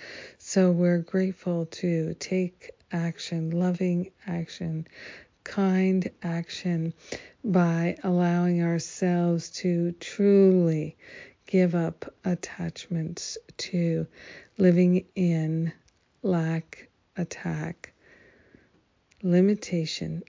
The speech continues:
and separation. We're opening ourselves like never before to the beauty and the power of love. So grateful to let the past go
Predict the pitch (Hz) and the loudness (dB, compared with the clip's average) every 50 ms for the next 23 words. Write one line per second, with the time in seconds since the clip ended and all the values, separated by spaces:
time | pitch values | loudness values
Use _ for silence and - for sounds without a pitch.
0 | _ _ - 190 180 175 175 170 170 - - - 175 165 - - 175 170 165 165 | _ _ -2 0 0 2 2 0 -2 -4 -8 -8 -8 -8 -6 -6 -4 -4 -2 -2
1 | 156 - - - 175 170 175 175 165 - 185 175 - - 170 170 165 160 160 156 | -4 -4 -4 -2 0 0 0 0 0 -2 -4 -4 -4 -4 -2 -2 0 -2 -2 -2
2 | 156 151 - - - 170 165 160 160 160 156 - 170 165 160 156 - _ 175 165 | -4 -6 -8 -6 -6 -4 -4 -2 -4 -4 -6 -6 -4 -4 -4 -4 -6 _ -2 -2
3 | 160 160 160 151 151 175 165 156 - - 175 170 165 160 160 - - - - - | -2 -2 -4 -4 -4 -6 -8 -8 -6 -6 -4 -2 -2 -2 -4 -6 -10 -16 -20 -20
4 | - - _ - - 190 165 175 165 - - 170 165 175 180 180 165 185 170 160 | -20 -20 _ -4 -2 2 2 2 2 0 0 0 2 4 4 4 4 4 2 2
5 | 156 151 - _ _ _ _ _ _ 240 185 175 170 165 - - - - 175 165 | 0 -4 -8 _ _ _ _ _ _ -2 0 0 0 -2 -4 -8 -6 -4 -2 -2
6 | 165 165 160 160 - - - 330 180 170 160 - - 175 165 165 165 160 156 151 | 0 0 -2 -4 -6 -8 -6 -4 -2 -2 -2 -4 -6 -4 -2 -2 0 0 -2 -2
7 | 156 156 - _ _ _ - - - - - - - _ - - - - 202 185 | -4 -6 -8 _ _ _ -20 -20 -20 -18 -20 -20 -20 _ -18 -12 2 6 6 8
8 | 180 165 - - 180 175 180 180 - - - - 185 175 175 170 165 - - - | 8 6 2 0 2 2 2 0 -2 -6 -4 -2 0 0 0 0 -2 -4 -6 -2
9 | - 185 180 170 170 170 170 175 175 180 180 - - 190 180 - - - 170 165 | 0 2 2 2 2 2 2 2 2 0 -2 -4 -6 -8 -8 -8 -10 -8 -8 -6
10 | 165 165 170 160 - - - - _ - - 160 156 156 156 160 160 | -6 -6 -6 -8 -10 -14 -16 -16 _ -10 -8 -6 -6 -4 -6 -6 -8